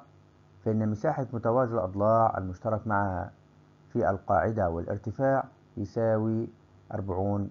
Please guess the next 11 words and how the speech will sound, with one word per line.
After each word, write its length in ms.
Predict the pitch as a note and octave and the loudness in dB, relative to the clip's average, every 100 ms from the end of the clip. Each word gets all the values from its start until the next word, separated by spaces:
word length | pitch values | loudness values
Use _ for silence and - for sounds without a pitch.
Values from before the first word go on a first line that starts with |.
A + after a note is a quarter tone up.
| - | -6
متر 400 | F#2 F#2 G#2 - _ - | -4 -4 -4 -8 _ -4
مربع. 320 | B3+ B2+ D2 - _ _ _ _ _ _ - _ _ _ _ _ _ _ - _ _ - - - _ _ - | 0 0 -2 -14 _ _ _ _ _ _ -20 _ _ _ _ _ _ _ -20 _ _ -20 -20 -20 _ _ -14
احنا 180 | - F2+ | 0 2
عارفين 500 | F#2 - A2+ B2+ D#3+ - - - - - - - - - - | 2 4 6 6 4 -4 -20 -20 -20 -20 -20 -20 -20 -8 2
إن 260 | G#2 F2 | 4 4
مساحة 480 | F2+ - C3 G#2+ F2+ - - - - - - - - - - | 2 4 6 6 4 -10 -16 -20 -20 -20 -20 -20 -20 -10 -2
المثلث 760 | F#2+ F2 F2 A2+ F#2+ D#2+ - - - - - - - - - - - - - - - - - | -2 -2 0 0 2 -2 -4 -18 -20 -20 -20 -20 -20 -20 -20 -20 -20 -20 -20 -20 -20 -20 -4
هيساوي 520 | F#2+ F#2+ A#2+ A#2 A2+ | -2 0 4 4 4
في 100 | G#2 | 0
الحالة 260 | E2+ G#2+ F#2+ | -4 0 0
ديت 320 | G#2+ A#2+ | 2 0